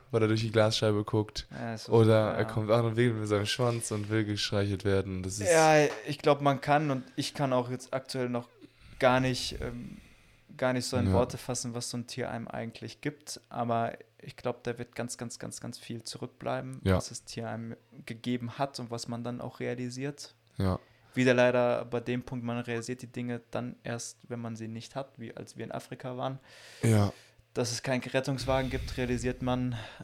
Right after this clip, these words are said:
Speaker 1: Dann
Speaker 2: ähm,
Speaker 1: erst,
Speaker 2: wow,
Speaker 1: ja.
Speaker 2: es ist kurz davor, dass es dieses Tier nicht mehr gibt. Naja, also ich bin sehr dankbar für die Jahre, die wir hatten
Speaker 1: Ja.
Speaker 2: und aber auch sehr dankbar für den Podcast gerade mit dir, weil der Gedanken einfach sowas von in eine andere Richtung gelenkt haben.
Speaker 1: Hm.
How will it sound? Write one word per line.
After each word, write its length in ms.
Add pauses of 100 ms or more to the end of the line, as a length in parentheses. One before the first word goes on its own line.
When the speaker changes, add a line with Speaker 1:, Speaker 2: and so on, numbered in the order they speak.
(160)
Speaker 1:
Dann 200
Speaker 2:
ähm, 60
Speaker 1:
erst, 280
Speaker 2:
wow, 240
Speaker 1:
ja. 60
Speaker 2:
es 120
ist 340
kurz 220
davor, 300
dass 140
es 20
dieses 200
Tier 140
nicht 180
mehr 120
gibt. 240
Naja, 160
also 160
ich 80 (160)
bin 200
sehr 140
dankbar 300
für 100
die 120
Jahre, 300
die 200
wir 120
hatten 280
Speaker 1:
Ja. 80
Speaker 2:
und 80
aber 160
auch 100
sehr 180
dankbar 360
für 200
den 240
Podcast 460
gerade 200
mit 200
dir, 160
weil 120
der 220 (460)
Gedanken 440
einfach 380
sowas 360
von 140
in 120
eine 40
andere 200
Richtung 300
gelenkt 340
haben. 300
Speaker 1:
Hm. 180